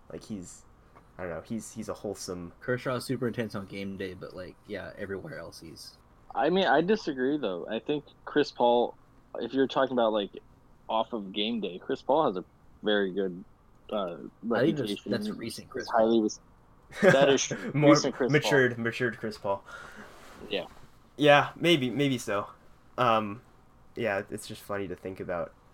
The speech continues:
Speaker 1: very different types of personalities. Um, what about s-, in the State Farm commercials? Do, uh, is there, does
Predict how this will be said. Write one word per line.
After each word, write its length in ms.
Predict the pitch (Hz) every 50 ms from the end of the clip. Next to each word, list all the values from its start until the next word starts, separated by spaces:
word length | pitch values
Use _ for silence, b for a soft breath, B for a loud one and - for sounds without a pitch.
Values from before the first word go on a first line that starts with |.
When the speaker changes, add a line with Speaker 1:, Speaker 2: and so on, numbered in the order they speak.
| - - - - - _ _ _ - _ _ _
Speaker 1:
very 520 | - - - 107 107 98 98 98 95 92 - - - - _ _ - _ - - - - - - - - _ - - - - 107
different 360 | - 101 - - - 98 - -
types 260 | - 107 90 - -
of 80 | 92
personalities. 720 | - 104 95 - - 98 95 90 92 90 87 92 92 - - b b b b b b b b b -
Um, 420 | - 101 95 92 90 92 101 110 - - - - _ - _ _ - - - - -
what 100 | - 156
about 160 | 160 180 180
s-, 100 | - -
in 180 | 123 131 123
the 120 | 110 110 110
State 260 | - - 143 143 135
Farm 220 | - 120 110 107
commercials? 600 | - - 101 92 90 - 90 90 90 90 - - - -
Do, 220 | - 101 98 92
uh, 220 | 90 87 87 87 120 139 - -
is 80 | 104 117
there, 140 | 120 123 123 - - - - 101 -
does 260 | - - 104 101 -